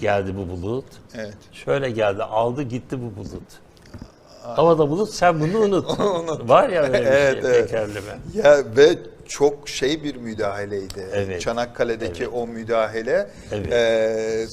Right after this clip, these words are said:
Speaker 2: tam
Speaker 1: Savaşın bu sırtıydı.
Speaker 2: sırt ha-, had
Speaker 1: O,
Speaker 2: noktasıydı.
Speaker 1: o şeyi yapan da, e, bulutun nedeni de, ben bunu burada anlatmak istemezdim ama anlatmak zorundayım.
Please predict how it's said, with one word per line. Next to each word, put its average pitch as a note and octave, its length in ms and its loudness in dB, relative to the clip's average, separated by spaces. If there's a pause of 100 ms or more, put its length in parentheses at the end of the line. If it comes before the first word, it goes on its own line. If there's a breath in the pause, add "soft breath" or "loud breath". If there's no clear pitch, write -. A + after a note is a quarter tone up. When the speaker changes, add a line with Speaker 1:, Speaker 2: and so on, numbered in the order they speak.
Speaker 2:
tam D#3 140 2
Speaker 1:
Savaşın B2+ 340 -6
bu A#2 220 -8
sırtıydı. A2 640 -8
Speaker 2:
sırt C3+ 340 -2
ha-, B2+ 200 -6
had D3 280 4
Speaker 1:
O, D3 40 -6
Speaker 2:
noktasıydı. B2 680 0
Speaker 1:
o D3+ 280 0 (100)
şeyi A2+ 460 -6
yapan G#2 500 -4
da, C#3+ 300 -4 (200)
e, G#2 40 -18 (1120)
bulutun A2 480 -4
nedeni G2 500 -2
de, C3+ 260 -4
ben A2 200 -4
bunu A2 260 -8
burada G#2+ 280 -6
anlatmak G#2+ 460 -8
istemezdim G2 580 -8
ama G2+ 180 -6
anlatmak G#2 440 -8
zorundayım. F#2+ 640 -10